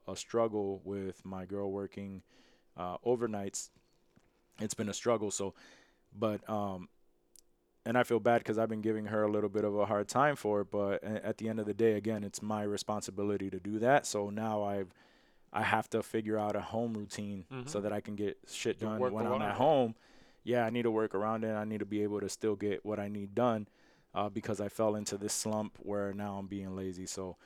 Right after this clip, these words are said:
Speaker 1: uh, so, but, but those are the things that, that I kinda go through, uh, or that, that I do to kinda get myself out of that funk.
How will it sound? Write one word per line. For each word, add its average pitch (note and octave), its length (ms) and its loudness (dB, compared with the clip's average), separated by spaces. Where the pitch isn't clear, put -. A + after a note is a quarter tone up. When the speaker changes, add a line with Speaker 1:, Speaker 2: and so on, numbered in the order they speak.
Speaker 1:
uh, F#2+ 240 -4
so, G#2 200 -4
but, G#2 200 -6
but G2+ 140 -4
those C#3 200 6
are C#3 40 0
the A2+ 120 2
things A#2+ 360 -2
that, G#2 300 0
that G#2 280 -2
I A2+ 200 2
kinda A#2 320 0
go A#2 280 6
through, B2+ 580 2
uh, G#2+ 180 4
or G#2+ 260 2
that, G#2 260 -2
that G#2 200 0
I G#2+ 140 2
do A#2 200 0
to G#2+ 120 2
kinda G#2 260 -2
get G#2 160 0
myself G#2 400 0
out G2+ 160 4
of G2 60 -2
that G2+ 180 0
funk. A#2 320 -4